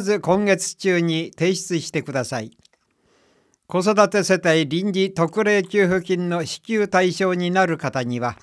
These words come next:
申請書も同封します。受付日時。六月二日月曜から三十日月曜まで、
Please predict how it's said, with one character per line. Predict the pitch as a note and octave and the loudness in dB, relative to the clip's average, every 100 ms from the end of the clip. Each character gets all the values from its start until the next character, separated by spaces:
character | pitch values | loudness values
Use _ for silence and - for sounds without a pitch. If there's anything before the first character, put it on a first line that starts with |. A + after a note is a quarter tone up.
| _ _ _ _ _ _ | _ _ _ _ _ _
申 | - G#3 C4 | -6 -2 0
請 | A3+ A#3 F#3+ | 2 2 4
書 | F#3+ | 2
も | E3+ F3+ - | 2 0 -2
同 | C#3 D3 | -2 -2
封 | C#3+ C#3+ | -2 -6
し | - B2 | -6 -6
ま | A#2+ | -6
す。 | - - - _ _ _ _ _ _ _ _ _ _ _ - _ - | -8 -10 -16 _ _ _ _ _ _ _ _ _ _ _ -20 _ -6
受 | F3 C4 | -2 -2
付 | A#3 - A3 - | -4 -2 -2 0
日 | E3+ F#3 D3+ A2 | -4 -4 -4 -8
時。 | G#2 - _ _ _ _ _ _ _ _ _ - | -10 -18 _ _ _ _ _ _ _ _ _ -6
六 | D3+ G3 C#4+ | -2 -2 0
月 | C4 A3+ G#3 E3 | 0 0 -4 -6
二 | - - | -12 -2
日 | E3 D3 | 2 2
月 | D#3 D#3 F#3+ | 0 -2 0
曜 | F#3+ D3+ | 2 0
か | - A#2 | -2 -4
ら | B2+ B2+ | -4 -6
三 | - D#3+ G#3+ A#3 | -4 -2 0 0
十 | G#3 G3 D#3+ | 0 2 2
日 | C#3+ A#2+ C#3+ A#2+ | -2 -4 -8 -4
月 | C#3+ C3+ F#3+ | -4 -4 0
曜 | F3 C#3 | 0 0
ま | B2 A2+ | -2 -6
で、 | A2+ | -8